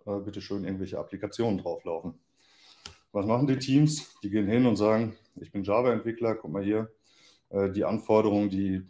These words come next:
die Projektleitung hat oder der Product Owner, die habe ich da jetzt reingegossen und hier ist jetzt mein, mein Artefakt, das betrieben werden kann." Von diesen Artefakten, von diesen Anwendungen gibt es dann mehrere.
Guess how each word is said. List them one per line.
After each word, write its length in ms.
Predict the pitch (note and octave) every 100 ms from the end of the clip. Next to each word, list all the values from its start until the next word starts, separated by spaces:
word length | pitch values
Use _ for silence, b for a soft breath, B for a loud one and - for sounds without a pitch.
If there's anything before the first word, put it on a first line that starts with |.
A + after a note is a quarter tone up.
| _
die 80 | G2+
Projektleitung 640 | - F#2+ A#2+ G#2 G#2+ G2+ G2
hat 200 | G2 G2
oder 180 | E2+ E2+
der 120 | F2
Product 420 | - A2 G2 -
Owner, 360 | G2 G2 G2 F#2+ b b b _
die 100 | G2
habe 160 | F#2+ F#2+
ich 80 | -
da 100 | F2+
jetzt 200 | - F2
reingegossen 520 | G#2 G2 G2 F#2+ F#2+
und 140 | F2
hier 200 | - F#2+
ist 80 | -
jetzt 120 | -
mein, 220 | F2 F2 - _
mein 200 | - E2+
Artefakt, 500 | E2+ - - G2+ -
das 100 | G2+
betrieben 460 | - - F2+ E2+ E2
werden 160 | E2+ -
kann." 160 | - - _ _ _ _ _ _ _ _ B B B B B
Von 140 | G#2
diesen 480 | B2 B2+ A#2 A2 -
Artefakten, 680 | A2 - G#2+ B2+ - C#3+ D3+
von 160 | D3 A2
diesen 220 | G#2+ G2+
Anwendungen 560 | F#2 A#2+ B2+ C3 C3 A2+
gibt 160 | A2
es 100 | -
dann 160 | - G2
mehrere. 640 | A2 C3 C3 C3 C#3 C#3